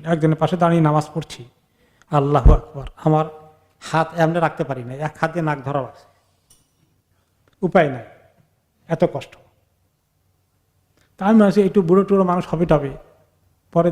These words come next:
দেখলাম যে একজন জোয়ান মানুষ, সেন্স নাই, সুবহানাল্লাহ। মসজিদে আসার সময় পরিষ্কার পরিচ্ছন্ন কাপড় চোপড় পরা, এই কোটগুলোকে ওয়াশ করানো time to time। ময়লা দেখা যায় না, কিন্তু অনেক দিন এ যদি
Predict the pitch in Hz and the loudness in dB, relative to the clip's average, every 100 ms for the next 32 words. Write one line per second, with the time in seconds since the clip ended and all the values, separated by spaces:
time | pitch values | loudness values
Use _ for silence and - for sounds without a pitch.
0 | 160 156 175 170 170 175 156 175 170 156 | 2 2 -2 -2 0 0 2 2 2 -2
1 | 156 147 - - _ _ _ _ _ _ | -2 -4 -8 -16 _ _ _ _ _ _
2 | _ - 185 185 185 190 175 165 180 - | _ -4 -4 -4 -6 -6 -10 -12 -14 -8
3 | 202 208 208 214 233 _ _ _ _ _ | -8 -8 -12 -14 -16 _ _ _ _ _
4 | _ _ _ _ _ _ _ 151 143 170 | _ _ _ _ _ _ _ 2 2 2
5 | 165 156 165 - 160 190 185 - - _ | 0 0 -4 -2 0 0 -2 -6 -20 _
6 | _ 170 170 - 160 160 151 - 156 151 | _ -2 -2 -2 -4 -2 -4 -2 -4 -2
7 | 143 147 151 143 147 156 147 143 180 - | -4 -4 -6 -4 0 0 -2 -2 -2 4
8 | 170 143 175 175 170 156 160 - 170 156 | 4 4 2 2 2 0 0 -2 0 0
9 | 151 151 139 143 143 131 123 _ _ _ | 0 -2 -2 -4 -6 -6 -14 _ _ _
10 | _ _ _ _ _ _ _ _ _ _ | _ _ _ _ _ _ _ _ _ _
11 | _ _ _ _ _ 147 160 165 160 160 | _ _ _ _ _ 4 6 6 4 2
12 | 185 156 147 147 160 139 180 156 151 160 | 2 2 0 -4 -4 -4 -4 -2 0 0
13 | 147 147 139 _ _ _ _ _ _ _ | 0 -2 -2 _ _ _ _ _ _ _
14 | 151 131 135 | -4 0 0